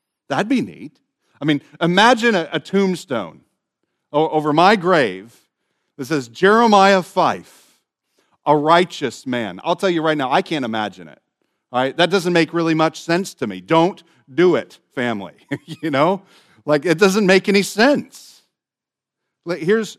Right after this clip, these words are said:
what it says. How in the world? This man was righteous and devout. And then we're told what he does. One more thing.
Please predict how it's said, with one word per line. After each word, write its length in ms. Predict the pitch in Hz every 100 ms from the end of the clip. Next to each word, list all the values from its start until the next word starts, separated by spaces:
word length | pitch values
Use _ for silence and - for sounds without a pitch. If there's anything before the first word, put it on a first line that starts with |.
| _
what 200 | - 175
it 80 | 165
says. 480 | - 196 117 - _ _ _ _ _ _ _
How 240 | - 226
in 80 | 180
the 80 | 147
world? 260 | 233 208 - _ _ _ _ _ _ _
This 140 | - 208
man 200 | 226 202
was 160 | 180
righteous 680 | 165 170 214 240 - 269 - _
and 240 | 180 185
devout. 500 | 180 165 139 98 _ _ _ _ _ _ _ _ _ _ _ _ _
And 80 | 151
then 80 | 170
we're 60 | 220
told 340 | - 220 226
what 120 | 214
he 80 | 208
does. 520 | 208 160 87 - _ _ _ _ _ _ _ _ _ _ _ _ _
One 220 | 131 139
more 120 | 180
thing. 360 | 190 202 170 98